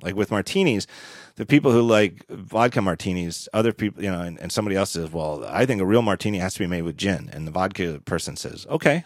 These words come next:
I enjoy, you know, <laughs> enjoy your gin martini." But the gin martini person is like, "You're not drinking a real martini. That's not a martini. You're, you know," um, and I feel like the hard G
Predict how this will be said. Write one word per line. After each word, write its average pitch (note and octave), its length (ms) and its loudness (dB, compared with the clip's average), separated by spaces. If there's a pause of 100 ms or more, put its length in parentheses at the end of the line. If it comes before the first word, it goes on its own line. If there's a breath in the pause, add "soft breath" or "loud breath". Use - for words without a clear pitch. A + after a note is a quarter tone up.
(200)
I A2+ 100 4
enjoy, B2+ 500 4
you B2 60 -2
know, G2+ 200 -2
<laughs> - 60 -16
enjoy G#2+ 280 4
your C3+ 160 8
gin B2+ 280 0
martini." A#2+ 360 2
But F#2+ 160 2
the G#2+ 60 2
gin D3+ 200 4
martini D#3+ 380 4
person A2 240 4
is F#2 80 -2
like, F2+ 160 0
"You're D#3+ 160 8
not F3+ 180 8
drinking C3 300 6
a A2+ 40 2
real A2 140 8
martini. F#2 400 2
That's G#2 220 0
not B2+ 140 2
a - 20 4
martini. A2+ 420 0
You're, G2+ 300 4
you F#2+ 100 -6
know," D#2 220 -4 (760 loud breath)
um, D2+ 460 -2 (300)
and G2+ 360 -12 (120)
I - 100 0
feel C3 240 6
like A2 220 6
the F2+ 100 2
hard C3+ 300 8
G G2 320 -2